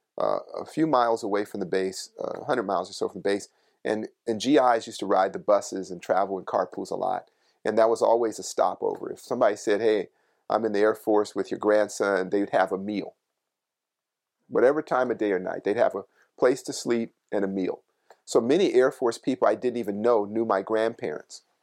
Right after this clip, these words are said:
because the way the word spread out. So my commander tells me that my grandfather's gone. I,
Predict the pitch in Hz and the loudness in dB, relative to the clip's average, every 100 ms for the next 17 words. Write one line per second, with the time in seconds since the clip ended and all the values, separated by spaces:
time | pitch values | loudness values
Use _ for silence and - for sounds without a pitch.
0 | _ _ _ _ - 117 - 110 123 - | _ _ _ _ -8 -4 2 2 0 -10
1 | - - - 120 113 110 101 98 95 - | -20 -20 -4 2 4 2 2 2 0 -4
2 | 95 85 85 87 - _ _ _ _ _ | -2 -2 -4 -8 -14 _ _ _ _ _
3 | _ _ _ _ _ _ _ _ - 135 | _ _ _ _ _ _ _ _ -4 2
4 | 120 - 131 127 147 143 - 127 110 113 | 2 0 0 2 2 0 2 2 2 0
5 | 104 87 87 92 101 101 98 95 95 - | -6 -4 -4 -2 -2 0 0 0 -4 -2
6 | 92 92 92 87 | 0 0 -2 -6